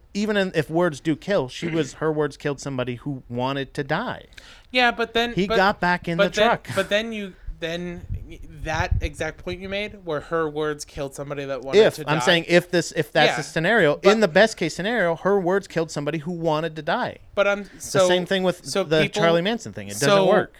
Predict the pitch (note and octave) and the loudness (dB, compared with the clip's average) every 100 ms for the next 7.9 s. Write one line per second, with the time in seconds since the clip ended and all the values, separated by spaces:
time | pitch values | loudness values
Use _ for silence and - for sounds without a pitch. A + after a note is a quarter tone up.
0 | _ - G#3 G#3 F#3+ F#3 F3 D#3 C#3+ - | _ 0 4 6 6 6 6 4 0 0
1 | - A#2 - - - - _ _ _ _ | -2 -2 -4 -12 -14 -16 _ _ _ _
2 | _ _ - A#2 A2+ A#2 - _ _ _ | _ _ -14 -10 -8 -10 -16 _ _ _
3 | E3+ D#3 D3+ D3 D3 C#3+ _ F#3+ E3+ E3 | 6 8 8 6 4 0 _ 2 6 6
4 | D#3+ - _ - D3+ - F3 - D3 - | 4 -2 _ -10 -6 -2 -2 -4 -6 -4
5 | D3+ D3 D3+ D3 C#3 - G#2+ - F3+ F#3+ | -2 -2 -2 -4 -4 -8 -20 -12 -6 -6
6 | F3 F#3 G3+ - D3 C3+ B2 A#2 D3 A#2 | -6 -8 -6 -2 -2 -2 -2 0 2 2
7 | G2 F#2+ A2 - A#2 G2 E3 C#3 F#2+ | -2 -4 -8 -10 -10 -4 2 2 2